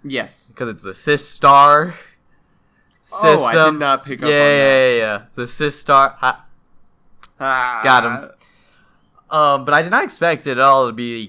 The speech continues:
Speaker 2: kidnapping a bunch of, like, a couple of 'em, like, uh, Lucy and it looked like Batman. Like, I did not expect the kidnapping,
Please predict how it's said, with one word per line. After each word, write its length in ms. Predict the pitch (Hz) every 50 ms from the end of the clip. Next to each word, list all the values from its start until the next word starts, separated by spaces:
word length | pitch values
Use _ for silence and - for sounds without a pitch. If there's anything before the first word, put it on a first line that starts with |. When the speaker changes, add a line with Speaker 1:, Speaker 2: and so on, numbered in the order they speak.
| -
Speaker 2:
kidnapping 600 | - - 160 151 139 127 123 123 123 123 120 113 113
a 60 | 107
bunch 300 | 101 120 120 123 120 -
of, 140 | 120 110 110
like, 480 | 110 107 101 98 95 - _ - _ _ _ _ _
a 80 | 110 107
couple 280 | - 156 - - 113
of 80 | 101 95
'em, 80 | 95
like, 240 | 95 95 92 - -
uh, 140 | 101 90 85
Lucy 720 | 95 110 135 131 127 131 - 120 110 107 104 101 98 -
and 440 | 113 107 98 92 92 90 87 90 87
it 60 | 95
looked 160 | 101 104 101 107
like 160 | 95 85 -
Batman. 720 | 113 117 - 107 117 110 107 101 98 95 92 95 98 98 _ _ _ _ _ _ _ _ _ _ _ _ _ _ _
Like, 100 | - 113
I 80 | 123 131
did 60 | 135
not 140 | 143 143 135
expect 240 | 127 - 139 131 -
the 40 | -
kidnapping, 680 | - - 143 131 131 135 135 131 - 143 139 139 143 139